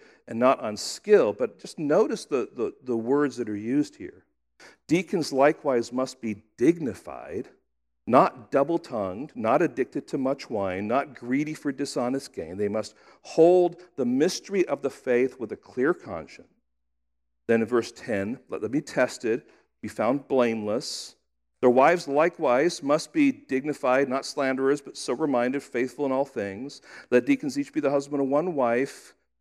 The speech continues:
In other words, they're, they're committed to a one, to, to one woman,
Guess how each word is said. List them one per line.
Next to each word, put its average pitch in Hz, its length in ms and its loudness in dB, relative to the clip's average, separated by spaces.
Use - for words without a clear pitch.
In 110 60 -4
other 110 40 4
words, 127 160 2
they're, 127 140 2
they're 123 260 0
committed 127 580 2
to 131 240 -2
a 120 120 -2
one, 120 420 -4
to, - 220 -4
to 135 80 -6
one 127 340 -2
woman, 117 340 -4